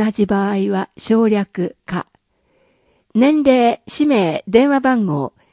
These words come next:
代表者、希望上映時間、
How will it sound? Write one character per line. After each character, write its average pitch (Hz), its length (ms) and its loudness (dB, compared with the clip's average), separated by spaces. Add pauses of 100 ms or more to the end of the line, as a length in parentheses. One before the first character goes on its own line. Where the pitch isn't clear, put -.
(320)
代 196 260 -2 (100)
表 196 160 0
者、 - 280 -10 (760)
希 240 200 0
望 320 260 4
上 269 300 4
映 269 180 4
時 254 140 -2
間、 156 320 -4